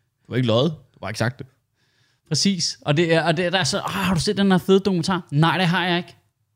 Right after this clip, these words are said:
Speaker 2: Det har jeg ikke. Fordi jeg ved, at der ikke er nogen, der ved, hvad de snakker om,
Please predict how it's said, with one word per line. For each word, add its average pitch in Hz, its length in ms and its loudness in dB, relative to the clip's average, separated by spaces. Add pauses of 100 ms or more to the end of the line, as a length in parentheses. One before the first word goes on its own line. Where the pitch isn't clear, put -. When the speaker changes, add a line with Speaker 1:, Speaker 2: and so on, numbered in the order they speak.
(160)
Speaker 2:
Det 190 80 0
har 226 200 0
jeg 208 80 0
ikke. 214 120 -10 (400)
Fordi 185 300 0
jeg 165 160 2
ved, 196 220 2
at 170 140 0
der 175 60 2
ikke 185 120 2
er 208 40 4
nogen, 196 220 -2
der 202 80 2
ved, 196 140 4
hvad 185 100 0
de 170 80 0
snakker 202 280 0
om, 208 80 -4